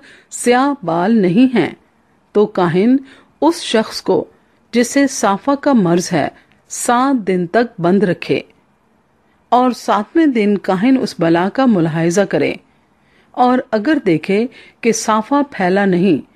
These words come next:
और उस पर कोई जर्द बाल भी नहीं और साफा खाल से गहरा नहीं मालूम होता, तो उस शख्स के बाल मूंडे जाएं,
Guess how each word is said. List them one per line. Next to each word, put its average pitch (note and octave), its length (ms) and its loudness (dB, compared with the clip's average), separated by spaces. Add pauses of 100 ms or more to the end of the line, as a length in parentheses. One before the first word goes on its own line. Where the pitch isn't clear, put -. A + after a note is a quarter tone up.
(440)
और A#3 220 2
उस - 220 -6
पर D4 200 0
कोई C4 440 2
जर्द G3 380 0
बाल F3 360 0
भी G3 280 4
नहीं F3 320 2 (600)
और G#3+ 180 2
साफा A3 600 -2 (360)
खाल A#3+ 340 2
से D#4 220 0 (120)
गहरा F#3+ 320 0
नहीं A3+ 360 4
मालूम A3 340 4
होता, D#3 440 -2 (1300)
तो D4 280 4 (160)
उस D#4 180 0
शख्स - 380 -2
के C#4+ 160 0
बाल G3+ 360 0
मूंडे G#3 440 2
जाएं, D#3+ 380 -2